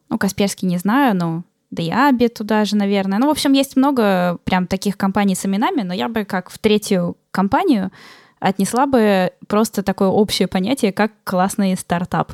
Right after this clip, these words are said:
например. Мне кажется, что это прям отдельная категория, в которой круто работать, и не стыдно в плане того, что в стартапе часто ты реально вкладываешься за крутую идею.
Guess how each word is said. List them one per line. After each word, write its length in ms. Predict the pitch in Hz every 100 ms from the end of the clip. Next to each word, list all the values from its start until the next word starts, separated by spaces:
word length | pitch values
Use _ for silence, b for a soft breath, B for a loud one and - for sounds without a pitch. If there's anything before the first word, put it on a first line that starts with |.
| -
например. 440 | 170 175 165 156 - B B -
Мне 140 | 190
кажется, 280 | 214 208 196
что 320 | - 196 190
это 240 | 190 202
прям 200 | 202 202
отдельная 400 | 190 196 202 190
категория, 460 | 180 202 190 202 226
в 60 | -
которой 340 | 185 180 180
круто 300 | - 196 196
работать, 520 | 254 190 320 208 -
и 380 | - 185 185 170 - _ -
не 160 | 208
стыдно 380 | 196 - 285 254
в 100 | 214
плане 300 | 220 208 208
того, 240 | 196 196 330
что 300 | - 214 196 B B B -
в 60 |
стартапе 460 | - 196 240 285 240
часто 340 | 240 226 -
ты 100 | -
реально 280 | 202 208 190
вкладываешься 680 | - 196 233 220 202 - 170
за 480 | 170 180 185 175 175
крутую 520 | - 180 - 196 185
идею. 420 | 185 170 175 170